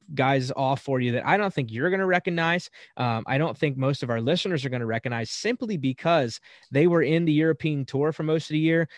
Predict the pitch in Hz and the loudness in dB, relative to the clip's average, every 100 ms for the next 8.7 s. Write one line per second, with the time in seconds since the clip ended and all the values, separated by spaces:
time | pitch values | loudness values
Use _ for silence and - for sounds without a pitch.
0 | - 170 180 247 269 190 117 131 147 - | -4 -2 0 -2 0 0 4 4 2 0
1 | 147 131 110 117 131 123 117 - - 123 | -2 0 2 4 4 4 0 -6 -6 -4
2 | 113 - 165 214 - 160 143 - 151 127 | -2 -2 -2 -2 0 -2 -2 -4 -2 -2
3 | 139 143 127 127 - 180 233 226 202 156 | 0 2 0 -2 -2 -2 2 2 2 4
4 | 143 - 151 135 123 - 139 123 - 165 | 4 2 -2 -2 -2 -6 -8 -8 -2 -2
5 | 160 170 160 165 143 123 127 135 135 139 | 0 -2 0 0 0 0 2 2 4 2
6 | - 139 139 127 139 131 - - - 123 | 2 4 4 4 2 2 -4 -10 -2 0
7 | 117 - - 139 139 131 139 135 - 131 | 2 0 0 2 2 0 2 2 2 -2
8 | - 151 - 131 123 143 135 | 2 2 2 -4 0 2 2